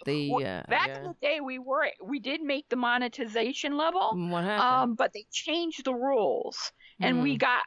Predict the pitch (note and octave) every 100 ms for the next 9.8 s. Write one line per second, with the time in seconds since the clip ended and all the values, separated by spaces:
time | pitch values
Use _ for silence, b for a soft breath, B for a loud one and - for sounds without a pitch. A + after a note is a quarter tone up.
0 | - A#3+ A#3+ _ A#3 A#3 B3 A#3+ G3 C#3
1 | C3+ - E3+ F3+ A#3+ A#3+ C4+ B3 C4 B3+
2 | D4 B3 B3+ A#3 - A#3 A3+ F#3 D3 C3
3 | E2+ D2+ - _ _ - C#3+ E3 A#3 G#3
4 | G3 F3+ F3+ _ _ - A#3+ - G#3 -
5 | B3+ B3+ A#3 G3 F#3 - _ F#3+ G#3+ -
6 | B3+ G#3+ F3+ C#4+ - - G3+ - A#3 -
7 | C#4+ C#4+ - b b - B3+ A#3 G#3+ A#3
8 | B3 G#4 C#4+ G#3+ A3 - A3+ G#3+ G#3+ A#3
9 | A3 G#3+ G3 G#3+ - A#3+ A3+ -